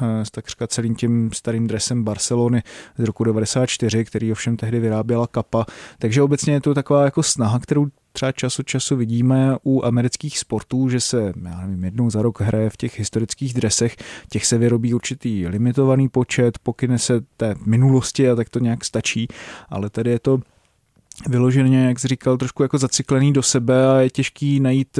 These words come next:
něco vyloženě úplně novýho, inovativního. Asi to tak obecně funguje u módy, že se něco vezme a pak se to updateuje, hodí do budoucnosti, pracuje se,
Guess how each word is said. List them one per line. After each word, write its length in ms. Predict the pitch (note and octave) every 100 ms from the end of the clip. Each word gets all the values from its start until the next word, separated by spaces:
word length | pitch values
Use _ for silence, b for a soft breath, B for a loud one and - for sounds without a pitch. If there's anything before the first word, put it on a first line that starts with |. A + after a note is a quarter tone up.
| C3
něco 280 | C3 - C3+
vyloženě 420 | B2 B2+ C3 C3
úplně 280 | B2 C#3 C3+
novýho, 600 | C3 C3 C#3+ C#3+ C3 B2+
inovativního. 800 | C3 C#3 C3+ - C3+ C3+ C3+ C#3 B B B
Asi 220 | - -
to 120 | D3+ D#3
tak 180 | D#3
obecně 400 | D3 C#3+ - D#3
funguje 500 | D3 C#3 C#3 D3 C#3+
u 100 | -
módy, 360 | C3 C3 C3+ C#3
že 120 | C3+
se 160 | - C#3
něco 280 | B2+ - C3
vezme 420 | A2+ G#2+ B2+ C3
a 100 | C3
pak 180 | A#2+ -
se 80 |
to 80 | C3+
updateuje, 640 | - A2 B2+ B2+ - B2+ B2
hodí 200 | A#2+ A#2+
do 100 | B2
budoucnosti, 920 | C3 C3 B2+ - B2+ - - C3 B2+
pracuje 380 | A#2 A#2+ - B2
se, 200 | -